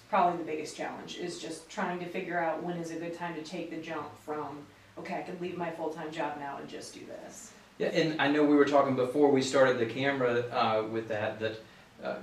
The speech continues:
Speaker 2: you didn't start out with this as a classically trained chef.
Speaker 1: Right.
Speaker 2: You're going, you've continued, like, on-the-job training,
Speaker 1: Yeah.
Speaker 2: right? That you continue to get better and better, but you actually took it upon yourself to say, "No, I'm gonna go out and get even more skills around that."
Speaker 1: Yeah,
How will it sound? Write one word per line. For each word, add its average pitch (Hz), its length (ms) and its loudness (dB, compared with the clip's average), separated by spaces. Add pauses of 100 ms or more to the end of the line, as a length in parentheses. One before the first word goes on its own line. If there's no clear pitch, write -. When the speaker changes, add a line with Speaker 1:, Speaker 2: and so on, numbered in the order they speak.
(100)
Speaker 2:
you 143 120 0
didn't 170 240 4
start 143 280 4
out 143 220 2
with 123 120 -4
this 123 200 0
as 120 140 2
a 123 40 -2
classically 131 580 -2
trained 113 420 -4
chef. - 580 -2
Speaker 1:
Right. - 240 -2
Speaker 2:
You're 123 140 -4
going, 127 520 2
you've 117 240 -4 (460)
continued, 156 600 0 (100)
like, 98 300 -4
on-the-job 113 600 0
training, 123 440 4
Speaker 1:
Yeah. 101 100 2
Speaker 2:
right? 120 220 4
That 123 80 -2
you 113 140 -2
continue 120 420 -4
to 113 60 -4
get 117 180 -2
better 110 160 0
and 104 100 -6
better, 120 240 2 (220)
but 156 100 2
you 147 80 2
actually 135 300 0
took 139 140 2
it - 60 -4
upon 147 280 0
yourself 113 380 -2
to 110 100 -4
say, 104 300 -2
"No, 131 160 -2
I'm 135 120 0
gonna 147 140 -2
go 123 120 4
out 117 80 4
and 113 80 -4
get 113 120 -2
even 104 260 -6
more 120 220 2
skills 101 360 -2
around - 260 -8
that." - 20 -10
Speaker 1:
Yeah, 180 440 0